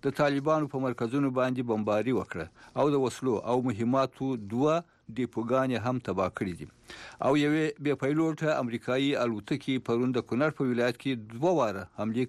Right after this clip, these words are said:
کړي او د پاکستاني طالبانو یولس وسلوال جنګیالي وژلي دي. پاکستاني چارواکي وایي چې پاکستاني طالبانو په کونړ کې پټ مرکزونه جوړ کړي دي او ګمان کیږي چې په وژل شوو کسانو کې څو لوړپوړي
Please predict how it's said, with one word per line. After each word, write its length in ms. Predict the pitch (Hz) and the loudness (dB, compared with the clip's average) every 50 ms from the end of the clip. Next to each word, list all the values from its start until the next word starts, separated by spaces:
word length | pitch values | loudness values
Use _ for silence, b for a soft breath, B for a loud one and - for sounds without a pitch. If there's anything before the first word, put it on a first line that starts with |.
| - | -2
کړي 200 | 113 101 107 113 113 B B B B B 107 | -2 -2 -2 -2 -2 B B B B B 0
او 40 | 117 120 | 2 2
د 60 | 117 95 | 0 0
پاکستاني 540 | - 107 98 95 - - - 117 113 127 120 - 123 | 0 -2 -2 -2 -6 -4 0 0 2 2 0 0 0
طالبانو 520 | 110 107 107 101 104 120 117 123 123 117 113 | 0 2 0 0 2 2 2 2 2 2 2
یولس 520 | 113 113 123 143 156 165 165 170 160 - - | 2 2 4 4 4 2 2 0 -2 -4 -4
وسلوال 520 | 127 123 113 - - 110 110 113 113 113 107 | -4 -4 -4 -4 -2 0 0 2 2 0 0
جنګیالي 480 | 110 107 104 104 101 101 104 110 131 135 139 131 | 0 -2 0 0 0 0 0 0 0 0 2 0
وژلي 320 | 107 92 92 107 98 87 85 - | 0 0 0 -2 -2 -2 -4 -6
دي. 80 | - - B B B B B B B B B - | -12 -16 B B B B B B B B B 2
پاکستاني 400 | 147 143 - - 175 160 165 147 - | 2 2 2 0 0 0 0 0 2
چارواکي 400 | 165 151 147 147 143 139 - 143 | 2 2 2 2 0 -2 -2 -2
وایي 160 | 147 139 135 | -2 -2 -2
چې 100 | - - 131 | -2 -2 -2
پاکستاني 420 | 123 117 - - - 120 113 113 107 - | -2 -2 -2 -4 -6 -4 -4 -4 -2 0
طالبانو 460 | 113 110 113 113 120 127 131 131 123 - | 0 0 2 2 2 2 2 2 0 -2
په 120 | 113 - - | -4 -4 -2
کونړ 220 | 113 117 123 - 92 - | 0 0 0 0 -2 -4
کې 120 | - - - | -8 -4 -4
پټ 200 | 147 139 123 117 110 | -4 -4 -2 -4 -4
مرکزونه 440 | 101 - 107 101 104 123 127 127 113 104 | -2 -2 -2 -2 0 0 0 0 0 0
جوړ 180 | 101 95 92 - | -2 -2 -2 -2
کړي 160 | - 139 131 113 117 | 0 0 0 0 2
دي 40 | 127 131 | 2 2
او 60 | 143 143 135 | 2 2 0
ګمان 260 | 147 151 151 143 139 131 | 0 2 2 0 0 -2
کیږي 180 | - 175 165 147 - | -2 -2 -2 -2 -4
چې 120 | - - | -4 -2
په 40 | 139 131 123 | -2 0 0
وژل 200 | 123 120 113 - - | 0 0 -2 0 0
شوو 200 | 135 123 117 - 117 | 0 0 0 0 -4
کسانو 380 | 104 - 127 120 123 120 110 - | -4 0 0 0 0 0 0 0
کې 100 | 131 120 110 101 - | 0 0 0 -2 -2
څو 120 | - 147 156 170 170 b b b b b 117 | 0 0 2 2 0 b b b b b -4
لوړپوړي 520 | 113 120 117 107 104 - - 151 147 147 | 0 0 0 0 -2 -2 -2 0 0 0